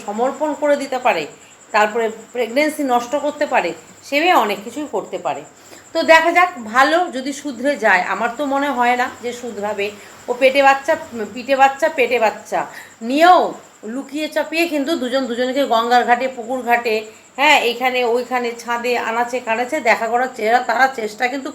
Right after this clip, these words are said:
করেই যাবে, চালিয়েই যাবে, ঠিক আছে? এটা কিন্তু ড্যাম শিওর,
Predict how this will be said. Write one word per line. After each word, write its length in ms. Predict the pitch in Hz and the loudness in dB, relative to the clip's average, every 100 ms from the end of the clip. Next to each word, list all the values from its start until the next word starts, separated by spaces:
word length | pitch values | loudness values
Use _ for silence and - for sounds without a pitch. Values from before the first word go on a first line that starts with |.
| - | -10
করেই 300 | 240 247 277 | -6 -4 -4
যাবে, 240 | 269 277 320 - | -4 -4 -6 2
চালিয়েই 440 | 233 226 247 247 | 2 2 0 -2
যাবে, 280 | 208 170 151 - - - | -2 -6 -8 -16 -20 -12
ঠিক 120 | 294 320 | 0 4
আছে? 200 | 349 214 | 4 2
এটা 320 | 220 226 269 | -4 0 0
কিন্তু 240 | 294 294 | 0 -4
ড্যাম 420 | 269 208 233 269 | -4 2 2 2
শিওর, 680 | 277 - 262 294 330 330 240 | -4 -10 -6 6 10 10 8